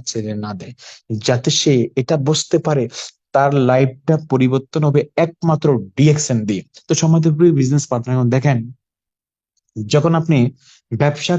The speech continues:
করতে যাবেন, সিস্টেমে লোক জয়েন করাবেন, যাদের, আহ, লোকদেরকে, আহ, বুঝাইবেন, শিখাবেন, রেজাল্ট কিন্তু আপনি ইনস্ট্যান্ট আসবে না। একটা জিনিস মাথায় রাখতে হবে, আপনি যদি এই মাসে কাজ করেন, সে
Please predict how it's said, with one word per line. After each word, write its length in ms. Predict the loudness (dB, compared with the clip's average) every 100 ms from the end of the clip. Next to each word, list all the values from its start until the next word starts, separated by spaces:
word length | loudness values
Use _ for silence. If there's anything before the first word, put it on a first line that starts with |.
| 0
করতে 300 | -2 0 0 0
যাবেন, 300 | 0 -2 -8 _ _ _ _ _ _ _ _ -4
সিস্টেমে 400 | -2 2 2 4 4
লোক 100 | 2
জয়েন 180 | 0 0 0
করাবেন, 320 | 0 2 0
যাদের, 280 | 2 0 0
আহ, 160 | -4 -2 0
লোকদেরকে, 520 | 2 2 0 0 2 2 2 -4 _ _ _ _ _
আহ, 160 | 0 0 2
বুঝাইবেন, 460 | 2 4 4 4 2 0
শিখাবেন, 500 | 0 2 2 2 -2 -8 _ _ _ _ _ _ _
রেজাল্ট 440 | 0 2 4 4 4
কিন্তু 140 | 4 6 4
আপনি 180 | 2 0 0 4 6
ইনস্ট্যান্ট 440 | 6 4 4 4
আসবে 340 | 4 2 -2 -4
না। 60 | -6 _ _ _ _ _ -4
একটা 220 | 0 0
জিনিস 180 | 2 2 2
মাথায় 220 | 4 4
রাখতে 200 | 2 -2 -8
হবে, 220 | -6 -12 _ _ _ -16 -16 _ _
আপনি 260 | -4 0 2 4
যদি 200 | 6 6 4 2 -2 _ _ _ _ _ _ 2
এই 160 | 6 6
মাসে 260 | 4 4 2
কাজ 200 | 2 -2 2
করেন, 220 | 2 4 2 -2
সে 100 | 0